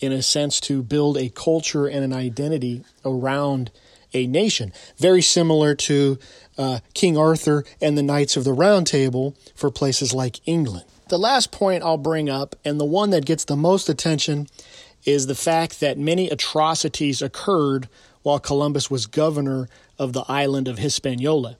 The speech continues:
And again, this is true, but kind of without historical context, which we'll get into a little later.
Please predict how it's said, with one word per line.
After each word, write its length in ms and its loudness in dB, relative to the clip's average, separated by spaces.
And 100 2
again, 280 4
this 220 4
is 160 2
true, 540 0
but 140 -2
kind 280 0
of 100 2
without 320 0
historical 560 -2
context, 640 -2
which 160 -4
we'll 100 0
get 180 -2
into 400 -4
a 20 -6
little 320 -6
later. 440 0